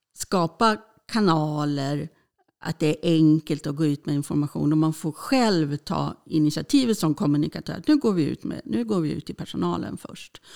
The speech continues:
När man gör planer för hur man ska gå ut, om det ska hända, hända något eller, ja, man ska formulera budskap, ja.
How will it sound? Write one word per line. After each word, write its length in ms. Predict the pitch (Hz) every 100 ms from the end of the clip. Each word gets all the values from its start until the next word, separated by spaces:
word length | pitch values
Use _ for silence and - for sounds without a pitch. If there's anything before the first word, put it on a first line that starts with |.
| -
När 140 | - 175
man 160 | 175
gör 120 | 170 156
planer 520 | - 190 165 170 170
för 200 | 175 147
hur 120 | 151
man 180 | 147 156
ska 160 | -
gå 200 | 147 143
ut, 200 | 143 151
om 120 | 151 147
det 80 |
ska 120 | 160 -
hända, 440 | 147 147 151 156 - - -
hända 320 | 180 165 165
något 300 | 160 156 -
eller, 360 | 151 151 151 151 - -
ja, 120 | -
man 120 | 202
ska 120 | - 196
formulera 460 | 190 170 160 147
budskap, 440 | 151 147 - 139
ja. 100 | 135